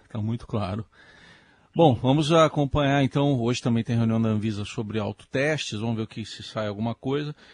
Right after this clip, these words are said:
Mas este é o Felipe Frazão. A gente tá encerrando a participação do Frazão aqui no Jornal Dourado neste horário, neste horário, porque o, o Neumann volta aqui na segunda-feira das férias.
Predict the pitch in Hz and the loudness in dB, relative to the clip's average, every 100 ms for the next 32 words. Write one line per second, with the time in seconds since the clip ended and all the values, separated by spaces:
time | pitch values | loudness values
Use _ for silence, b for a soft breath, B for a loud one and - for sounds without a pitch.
0 | b - 127 131 170 185 208 - 156 147 | b -6 -2 2 0 2 0 0 0 0
1 | - 190 165 143 208 208 180 - 220 208 | 2 4 4 4 4 4 2 0 -4 -2
2 | 208 208 - 233 175 190 175 127 135 127 | 0 0 2 4 6 6 6 4 2 -2
3 | - 123 - 131 123 120 139 120 110 113 | -2 -4 -2 -2 -2 -2 -2 -2 0 0
4 | 127 131 113 - 117 110 117 117 113 123 | 2 2 0 0 -2 0 0 2 2 2
5 | 147 175 175 196 220 - 226 190 147 127 | 2 4 6 6 4 4 4 8 8 6
6 | 98 95 107 131 135 156 135 98 98 - | 2 0 2 2 0 0 0 0 -4 -2
7 | 127 127 127 131 127 123 123 127 139 147 | 2 2 2 2 4 4 4 4 2 2
8 | 117 120 123 127 - b b b b - | 2 0 0 -4 -8 b b b b -6
9 | 110 - 120 117 117 - 117 117 110 113 | -6 -4 0 0 -2 -2 0 0 0 -4
10 | 107 117 120 - 185 165 113 | -4 -4 -4 0 0 0 -2